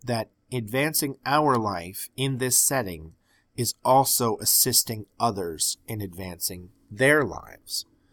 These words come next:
But this is how we have decided to reset our spiritual selves. We are evaluating where we are. We are evaluating where we have been.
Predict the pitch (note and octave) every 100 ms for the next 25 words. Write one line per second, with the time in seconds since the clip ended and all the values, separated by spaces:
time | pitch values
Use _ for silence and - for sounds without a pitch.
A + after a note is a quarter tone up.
0 | _ D3 C#3+ C3+ _ _ _ B2+ D#3+ -
1 | G3+ F#3+ - F3 F3 E3 D#3+ D3 - _
2 | A#2 C3 A#2+ C#3 - B2+ - C#3 C#3 C3+
3 | A#2 G2 - _ _ - D#3 D3+ C#3 C3
4 | B2+ - _ _ - G#2+ E3 D3 - D3
5 | G#2 - - - _ - - - - A2+
6 | A2+ - A#2 A2 G#2 - G2+ - G#2+ E2+
7 | C2 - - - - _ _ _ _ _
8 | _ _ - A#2+ C3 B2+ B2 A#2 A#2 -
9 | - A#2 G#2 B2+ C3+ D3+ D#3 D#3 D#3 D3+
10 | D3 C#3+ D3 - A2 G#2+ G2+ B2+ _ _
11 | _ - _ _ A#2 B2 A#2 A2+ G#2 A#2
12 | C3 C3 C3 B2+ C3 B2 B2 B2+ A#2+ C3
13 | B2+ - D#3 F#2 B1